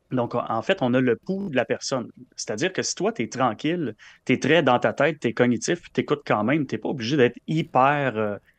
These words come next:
euh, stimulé, intéressé ou, euh, très démonstratif là-dedans. Mais encore une fois, on en revient à, aux attentes des autres. Donc,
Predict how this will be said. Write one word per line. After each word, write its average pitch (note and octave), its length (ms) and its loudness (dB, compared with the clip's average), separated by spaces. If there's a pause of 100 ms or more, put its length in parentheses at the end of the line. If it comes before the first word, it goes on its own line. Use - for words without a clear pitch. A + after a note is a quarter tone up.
(320)
euh, G#2+ 240 4
stimulé, B2+ 720 2
intéressé B2 640 0
ou, A2+ 180 -2
euh, G#2+ 280 0
très C#3 200 -4
démonstratif A#2+ 680 -4
là-dedans. B2 340 0 (360)
Mais B2+ 240 4
encore A#2+ 280 4
une A#2 60 0
fois, F3 140 -2
on C#3+ 40 2
en A#2 100 2
revient C3 200 -2
à, A#2+ 260 0
aux A#2 240 -4
attentes C3+ 240 -2
des A2+ 200 -2
autres. C3+ 140 0
Donc, B2+ 220 0